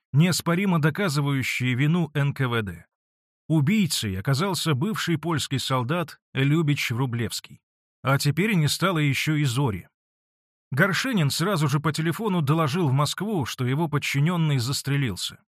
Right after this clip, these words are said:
То же самое отрапортовал в Москву и Руденко. Среди советской делегации ходили слухи, будто бы Сталин сказал: "Похоронить как собаку".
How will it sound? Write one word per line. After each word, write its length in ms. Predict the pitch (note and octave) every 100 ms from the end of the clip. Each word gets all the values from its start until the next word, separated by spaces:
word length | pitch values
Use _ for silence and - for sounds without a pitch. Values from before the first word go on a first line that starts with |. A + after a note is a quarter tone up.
| _ _ _ -
То 140 | F#3+
же 120 | F3+
самое 440 | F3 F#3+ F#3 F3 D#3
отрапортовал 640 | D3+ C#3+ D3 D#3 D#3+ D3+
в 40 |
Москву 480 | C#3 C#3+ - D3 E3+
и 120 | D#3+
Руденко. 560 | C#3+ C#3+ D#3+ A#2 - - _ _ _ _ _ _ -
Среди 400 | - D3 D3 D#3
советской 460 | - C#3 C3 -
делегации 540 | A#2 C3+ E3 D#3 - G2+
ходили 300 | A#2+ A#2+ A2
слухи, 500 | - F3 - - - _ _ _
будто 400 | A2 F#3 F#3+ E3
бы 100 | C#3
Сталин 480 | C#3+ - F#3 F#3 F3
сказал: 580 | - - D#3 B2+ A#2 - _ _ _ _
"Похоронить 720 | G3+ G3 G3 F3+ F3 G#3 F3
как 200 | - E3+
собаку". 560 | - E3+ D#3 A#2+ -